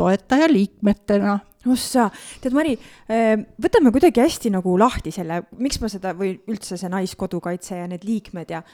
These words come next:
Speaker 2: miks ma seda küsin, on sellepärast, et eile mul vanem poeg tuli ja ütles, et emme, kuule, tead, et, äh, mul üks sõbranna läks kodutütardesse, et mis see tähendab? Ja siis ma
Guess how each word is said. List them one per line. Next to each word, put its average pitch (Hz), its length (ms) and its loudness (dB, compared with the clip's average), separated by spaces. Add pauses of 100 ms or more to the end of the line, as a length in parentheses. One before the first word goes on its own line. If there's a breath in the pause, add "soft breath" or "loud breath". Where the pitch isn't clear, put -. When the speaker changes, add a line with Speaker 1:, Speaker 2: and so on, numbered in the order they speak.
(100)
Speaker 2:
miks 254 180 -8
ma 190 120 -6
seda 175 180 -10
küsin, 233 260 -6
on 175 60 -10
sellepärast, 202 480 -4
et 190 80 -8
eile 247 240 0
mul 180 240 -2 (100)
vanem 240 300 2
poeg 254 320 2
tuli 240 160 -2
ja 226 80 2
ütles, 214 240 -6
et 208 80 -8
emme, 427 240 0
kuule, 320 240 2
tead, 403 220 0
et, - 180 -6
äh, 254 320 -4 (120)
mul 285 120 0
üks - 160 -6
sõbranna 302 340 -2
läks 214 220 -6
kodutütardesse, 202 880 -4
et 220 80 -4
mis 320 160 -4
see 240 80 -6
tähendab? 185 480 -12 (840)
Ja - 60 -14
siis 202 160 -4
ma 220 80 0